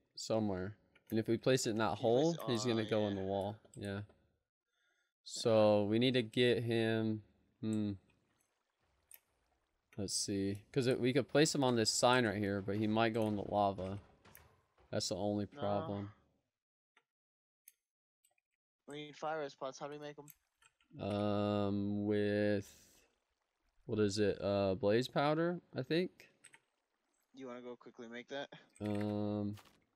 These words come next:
Speaker 1: hold on. Let me type. Let me type in chat. Buying fire res. Oh wait, splash, splash, splash,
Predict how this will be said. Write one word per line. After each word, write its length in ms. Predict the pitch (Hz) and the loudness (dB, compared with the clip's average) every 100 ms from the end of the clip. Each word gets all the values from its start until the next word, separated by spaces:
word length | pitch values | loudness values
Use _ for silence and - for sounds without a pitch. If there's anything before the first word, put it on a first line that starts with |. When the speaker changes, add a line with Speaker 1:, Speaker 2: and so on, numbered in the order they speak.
| - | -10
Speaker 1:
hold 120 | 98 | -8
on. 140 | 92 98 _ _ - | -8 -10 _ _ -4
Let 60 | |
me 80 | 110 | -2
type. 280 | 107 117 113 | 2 2 2
Let 120 | - | -2
me 80 | 110 | -6
type 260 | - 104 98 | -4 -4 -4
in 100 | 95 | -8
chat. 380 | - 95 95 - - - - - - _ - - | -6 -6 -6 -8 -20 -20 -20 -20 -20 _ -20 -10
Buying 920 | 107 104 107 110 110 107 107 107 98 - - - - | -4 -2 0 0 0 0 0 0 -4 -8 -16 -20 -10
fire 800 | - 98 98 98 98 98 98 92 - | -6 -4 -2 -2 -2 -4 -4 -6 -8
res. 720 | 92 98 95 95 92 92 - - - - | -8 -6 -4 -4 -6 -6 -8 -10 -16 -10
Oh 80 | - | -6
wait, 140 | 92 | -6
splash, 640 | - - 110 104 90 - - - | -6 -4 2 2 2 -4 -10 -12
splash, 480 | - 85 - - - _ _ - - _ | -8 -6 -8 -12 -20 _ _ -20 -20 _
splash, 840 | - - - 107 104 107 110 - | -16 -14 -6 -2 0 0 -2 -4